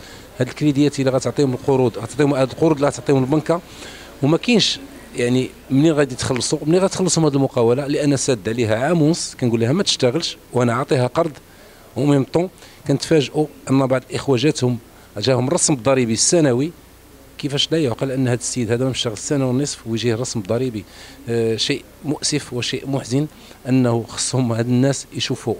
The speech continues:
في التريتور بعين الرحمه، ويحاولوا ايجاد الحل في اقرب وقت. والناس كلها راه كتسنى ورا رمضان ان شاء الله يكون، آه،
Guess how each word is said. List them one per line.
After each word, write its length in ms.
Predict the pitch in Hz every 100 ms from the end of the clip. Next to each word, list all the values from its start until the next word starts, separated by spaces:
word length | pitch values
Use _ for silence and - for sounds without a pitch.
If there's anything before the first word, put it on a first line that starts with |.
| -
في 100 | -
التريتور 400 | - 131 - 117
بعين 240 | 107 117
الرحمه، 360 | 117 101 113 135 - - - -
ويحاولوا 460 | 107 - 143 135 123 -
ايجاد 340 | 127 123 -
الحل 360 | 107 - 151 107 -
في 140 | - -
اقرب 340 | 139 - 131 117
وقت. 320 | 135 - - - - - 113
والناس 320 | 117 131 -
كلها 260 | 196 143
راه 60 | 147
كتسنى 420 | 143 139 - 135
ورا 180 | 127 160
رمضان 260 | 151 127 131
ان 60 |
شاء 160 | - -
الله 200 | 120 101 - - - -
يكون، 400 | 113 - 139 107 - - - -
آه، 1600 | 110 113 117 113 113 113 113 110 110 110 104 101 101 104 101 101